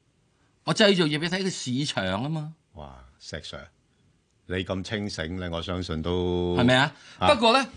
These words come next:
Speaker 1: 就一定有啲啲嘢咧，係可以去到零，去到負呢，
Speaker 2: 係。
Speaker 1: 係受影響嘅，
Speaker 2: 係。
Speaker 1: 就係個金融指數啦。
Speaker 2: 係啦。
Speaker 1: 金融業啦，所以金融業呢，就一定會炒高嘅，因為點解呢？
Speaker 2: 啊。
Speaker 1: 因為佢哋可以去嗰個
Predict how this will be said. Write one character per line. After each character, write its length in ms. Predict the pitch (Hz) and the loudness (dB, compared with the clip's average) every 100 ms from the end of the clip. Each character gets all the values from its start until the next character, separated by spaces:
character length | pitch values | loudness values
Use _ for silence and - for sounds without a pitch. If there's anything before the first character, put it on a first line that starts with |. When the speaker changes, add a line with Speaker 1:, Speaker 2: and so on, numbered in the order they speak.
| - | -4
Speaker 1:
就 120 | 185 | 0
一 60 | 254 - | 0 0
定 240 | 185 151 | 0 2
有 120 | 156 143 | 2 2
啲 140 | 180 208 | 0 -2
啲 20 | |
嘢 280 | 208 135 139 | 0 0 0
咧， 120 | 185 - _ _ - | -2 -6 _ _ -2
係 160 | 127 | 0
可 180 | 123 156 | 2 2
以 40 | 180 | 2
去 60 | 143 127 | 0 0
到 100 | 127 | 0
零， 380 | 123 101 82 92 | 2 2 0 -2
去 80 | |
到 60 | 123 | -2
負 300 | 120 - 95 | -2 -2 -2
呢， 120 | 123 139 - | -2 -4 0
Speaker 2:
係。 140 | - | 2
Speaker 1:
係 80 | 107 | 2
受 160 | 107 | 0
影 200 | 101 107 | 0 0
響 180 | 104 98 | -2 -2
嘅， 100 | 101 | -2
Speaker 2:
係。 160 | 90 78 - _ _ _ | -2 -4 -8 _ _ _
Speaker 1:
就 100 | - | -4
係 40 | 101 | 0
個 300 | 107 - 131 | -2 0 2
金 180 | 127 | 4
融 180 | 104 85 | 2 0
指 180 | - 101 | -4 -6
數 180 | 110 92 | -4 -4
啦。 100 | 82 - _ - | -4 -10 _ -6
Speaker 2:
係 120 | 78 | -4
啦。 140 | 78 - _ _ _ _ - | -6 -10 _ _ _ _ 2
Speaker 1:
金 200 | 170 160 | 4 6
融 140 | 95 | 2
業 180 | 98 95 | 0 -2
啦， 100 | 98 - - - | -4 -10 -20 -18
所 180 | - 247 | 2 4
以 40 | 247 | 6
金 200 | 262 254 | 6 6
融 180 | 147 127 | 4 2
業 120 | 135 | 0
呢， 160 | 190 190 | 0 -2
就 120 | - | 0
一 40 | 208 | 0
定 180 | 147 131 | 2 0
會 80 | |
炒 260 | 139 - 123 | -2 0 0
高 120 | 143 156 | 2 2
嘅， 160 | 139 110 | 4 2
因 100 | 180 | 4
為 60 | 202 | 4
點 200 | 143 175 | 4 2
解 200 | 139 135 | 4 4
呢？ 80 | 160 | 4
Speaker 2:
啊。 200 | 90 82 - _ _ | 2 -4 -8 _ _
Speaker 1:
因 120 | 240 | 6
為 200 | 220 - _ _ _ - | 6 2 _ _ _ 0
佢 160 | 180 | 2
哋 100 | 180 | 4
可 180 | 139 143 | 2 2
以 160 | 202 170 | 2 0
去 60 | |
嗰 260 | 143 123 151 | 0 0 -2
個 120 | 147 | -2